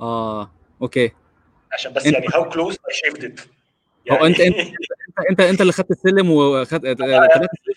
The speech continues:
Speaker 1: خدته
Speaker 2: قفلت
Speaker 1: فوق.
Speaker 2: على صباع، يعني قفلت على صباع اللي، اللي ورايا يعني فعلًا.
Speaker 1: آه.
Speaker 2: <laughs>
Speaker 1: أوكي.
Speaker 2: ما
Speaker 1: أوكي.
Speaker 2: علينا.
Speaker 1: آه.
Speaker 2: آه، جيت بقى في الجري يا باشا، اكتشفت إن أنا عندي ربو متخصص في الأوفر إكسرشن. دي كانت
Speaker 1: آه.
Speaker 2: معلومة جديدة بالنسبة لي بعد اتنين كيلو في الجري.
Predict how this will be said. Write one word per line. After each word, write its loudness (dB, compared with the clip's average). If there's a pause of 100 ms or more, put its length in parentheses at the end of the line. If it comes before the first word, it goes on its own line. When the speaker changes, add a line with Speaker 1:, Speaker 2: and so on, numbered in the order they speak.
(120)
Speaker 1:
خدته 2
Speaker 2:
قفلت 0
Speaker 1:
فوق. -2
Speaker 2:
على 2
صباع، 0 (160)
يعني -10
قفلت -6
على -8
صباع -2
اللي، -10
اللي -16
ورايا -8
يعني -20
فعلًا. -12 (100)
Speaker 1:
آه. -4 (360)
Speaker 2:
<laughs> -6
Speaker 1:
أوكي. -10 (340)
Speaker 2:
ما -2
Speaker 1:
أوكي. 0
Speaker 2:
علينا. -8 (500)
Speaker 1:
آه. -10
Speaker 2:
آه، -4 (440)
جيت -6
بقى 0
في -4
الجري -2
يا -2
باشا، -8
اكتشفت -12
إن -14
أنا -12
عندي -18 (120)
ربو -4 (680)
متخصص -14
في -12
الأوفر -8
إكسرشن. -14 (580)
دي -20
كانت -20
Speaker 1:
آه. -14
Speaker 2:
معلومة -8
جديدة -8
بالنسبة -6
لي -10
بعد -12
اتنين -18
كيلو -14
في -18
الجري. -20